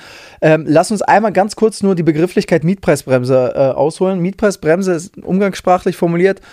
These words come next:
bedeutet, dass in bestimmten, äh, Gebieten, die von der Landesregierung des Bundeslandes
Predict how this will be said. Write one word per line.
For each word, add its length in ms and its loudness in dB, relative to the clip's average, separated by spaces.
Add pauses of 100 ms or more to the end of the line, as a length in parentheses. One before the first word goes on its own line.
(300)
bedeutet, 600 2
dass 240 -2
in 280 -2
bestimmten, 640 -2
äh, 480 0 (160)
Gebieten, 600 -2
die 120 -2
von 340 -2
der 180 -4
Landesregierung 560 0
des 160 -2
Bundeslandes 640 0